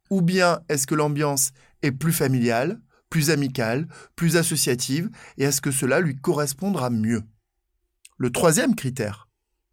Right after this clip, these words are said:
c'est la réputation de l'école et l'engagement de la direction. La réputation de l'école, elle va avec l'engagement de l'école parce que la réputation, c'est le réseau.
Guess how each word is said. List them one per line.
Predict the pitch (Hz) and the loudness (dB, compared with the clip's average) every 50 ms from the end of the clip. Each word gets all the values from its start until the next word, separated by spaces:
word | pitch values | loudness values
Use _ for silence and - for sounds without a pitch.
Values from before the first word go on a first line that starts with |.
| _ _ _ _ _ _ _ _ | _ _ _ _ _ _ _ _
c'est | - - - 117 | -8 -4 -2 0
la | 113 117 | 0 0
réputation | 113 151 170 170 185 165 - 165 143 135 - - 202 185 165 | 0 0 0 0 -2 -2 -2 -2 0 0 0 -2 0 -2 0
de | 127 117 | 0 -2
l'école | 110 104 107 - 117 113 - 160 175 - _ _ _ _ _ _ _ _ _ _ _ _ _ _ _ _ _ _ _ _ _ | -4 -4 -6 -8 -10 -10 -10 -12 -16 -18 _ _ _ _ _ _ _ _ _ _ _ _ _ _ _ _ _ _ _ _ _
et | 139 131 127 | -2 0 2
l'engagement | 139 156 180 190 185 170 175 165 147 143 135 131 127 135 139 | 2 2 2 0 0 0 0 0 0 0 -2 -2 -2 -2 -2
de | 139 | -2
la | 120 117 | -2 -2
direction. | 113 120 120 110 110 107 - - - 107 95 - _ _ _ _ _ _ _ _ _ _ _ _ _ - - _ - - - - - - _ | -2 -4 -4 -6 -6 -6 -6 -6 -6 -8 -14 -18 _ _ _ _ _ _ _ _ _ _ _ _ _ -20 -20 _ -20 -20 -20 -20 -20 -16 _
La | - 147 | -2 0
réputation | 139 151 131 143 139 165 147 135 - - 170 160 | 2 2 0 0 -2 0 0 0 0 0 0 0
de | 143 135 | 0 0
l'école, | 123 127 123 196 202 220 226 226 220 - - - - _ _ _ _ _ _ _ _ _ | 0 0 0 2 4 4 4 2 0 -6 -16 -20 -20 _ _ _ _ _ _ _ _ _
elle | - 143 143 143 | 0 2 2 2
va | 139 135 180 196 202 190 | 4 4 4 4 4 4
avec | 160 139 147 165 170 170 | 4 2 0 -2 -2 0
l'engagement | 170 180 180 175 165 175 170 165 156 170 175 170 | 0 0 2 2 2 0 0 0 0 0 0 0
de | 156 | -2
l'école | 156 147 151 233 247 262 240 | -2 -2 2 2 2 2 2
parce | 180 165 - | -2 -4 -2
que | - 175 | 0 2
la | 156 151 147 | 2 2 2
réputation, | 135 156 208 208 247 226 - 185 180 175 - - 196 196 220 262 - _ _ _ _ _ _ _ _ | 2 0 -2 -2 -2 -2 -2 0 0 0 -2 -2 -2 -2 -2 -4 -6 _ _ _ _ _ _ _ _
c'est | - - - 247 262 | -2 0 0 2 2
le | 269 202 | 0 0
réseau. | 139 131 120 117 117 117 117 | 0 0 -2 -2 -4 -6 -8